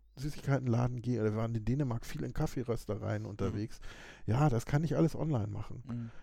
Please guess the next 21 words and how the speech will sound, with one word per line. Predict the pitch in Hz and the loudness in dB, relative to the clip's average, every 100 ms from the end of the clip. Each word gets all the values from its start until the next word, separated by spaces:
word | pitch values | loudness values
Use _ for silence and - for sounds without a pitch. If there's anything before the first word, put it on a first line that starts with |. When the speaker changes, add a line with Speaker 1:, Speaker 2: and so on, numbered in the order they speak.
| - | 0
Speaker 1:
Ja, | 107 135 | 4 4
aber | 113 123 | 4 2
wenn | 120 123 | 2 0
ich | 113 | 0
da | 117 | 0
bin | 107 156 190 117 | 2 2 2 -2
und, | 98 98 | -4 -6
äh, | 101 107 98 92 - | -6 -4 -4 -6 -4
die | - | -2
einzelnen | 120 139 147 131 117 | 0 4 4 4 2
Bohnen | 151 170 117 | 0 0 -2
irgendwie | 110 110 104 | -2 -4 -4
riechen | 104 147 - 117 | -4 -6 -8 -2
kann, | 107 101 | 0 0
sehen | 98 135 175 113 | 0 0 0 0
kann, | 120 104 | 0 0
ist | 101 110 127 | -4 -6 -2
die | |
Sinneserfahrung | 113 190 196 98 117 123 107 117 | 2 2 2 0 -2 0 -2 -2
ganz | 107 104 - | 0 0 0
anders | - 110 139 214 | -4 0 0 -2